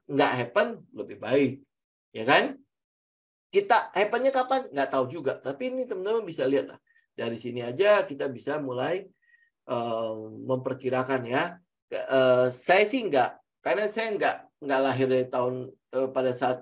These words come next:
Perang Dunia Kedua selesai ya. Karena saya nggak nger-, nggak itu. Kalau teman-teman mau melakukan riset, silakan ya. Bagaimana tahun itu, data-data ekonominya seperti apa ya, sehingga terjadi perubahan geopolitik segala macam, silakan lakukan.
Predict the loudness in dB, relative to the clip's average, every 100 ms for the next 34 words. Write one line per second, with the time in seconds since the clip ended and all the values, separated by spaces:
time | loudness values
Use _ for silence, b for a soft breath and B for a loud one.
0 | -8 -12 -6 -4 -2 -2 -4 -4 -4 -2
1 | -2 -4 0 -2 -2 -8 -10 -8 -2 -2
2 | -2 -4 -6 -6 -8 -8 0 2 2 0
3 | -6 -8 B B B 4 4 4 2 2
4 | 2 0 0 0 2 2 2 2 -2 0
5 | 2 2 2 0 0 -4 -2 -2 0 -2
6 | -2 0 0 0 -8 -6 -2 -2 0 0
7 | 2 2 0 -2 -4 -2 -2 -2 -4 -6
8 | -8 -12 -10 -8 -6 -4 0 2 0 -2
9 | -4 -4 -4 -4 -4 -6 -6 -6 -6 -6
10 | -6 -8 -10 -12 -10 -10 -12 -16 -10 -8
11 | -6 -6 -6 b b b -6 -4 -4 -8
12 | -10 -8 -8